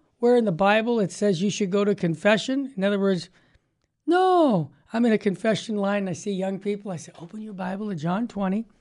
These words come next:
And I read it, just what I just read. And they said, "I didn't know that." I said, "You know, it's unfortunate, my friend. You're not unusual." A lot of young people have never been taught that the B-, Catholic Church is a biblical church.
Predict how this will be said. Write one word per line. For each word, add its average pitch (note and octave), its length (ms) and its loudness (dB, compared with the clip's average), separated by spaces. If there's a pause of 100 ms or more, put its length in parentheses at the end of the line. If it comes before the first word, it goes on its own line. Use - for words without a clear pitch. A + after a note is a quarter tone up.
(520)
And C4 100 4
I B3+ 40 8
read F#3+ 280 10
it, G3 220 2 (100)
just - 220 -8
what G3 100 2
I F3+ 60 6
just E3+ 280 0
read. E3+ 300 4 (460)
And G3 80 2
they G3+ 100 6
said, A#3 240 -4
"I C4+ 160 -6
didn't F4 320 4
know F3 240 6
that." F3+ 380 0 (420)
I A#3+ 80 -4
said, C4 220 -4
"You E4+ 100 0
know, F4 160 2
it's D#4+ 140 0
unfortunate, C4 580 2
my B3+ 160 -2
friend. B3+ 320 -4 (320)
You're C#4 160 -6
not G#3 200 -2
unusual." F3 640 2 (600)
A G#3 80 4
lot B3 260 6
of G3+ 160 4
young A3 240 4
people F3+ 500 2 (140)
have F3 220 0
never A3 480 4 (280)
been F3+ 200 4
taught F#3+ 500 0 (720)
that F3+ 300 4
the F3+ 80 2
B-, F3 420 -6
Catholic A3+ 400 2
Church G3 280 0
is F#3+ 120 2
a G#3+ 80 4
biblical A#3+ 560 4
church. - 500 -2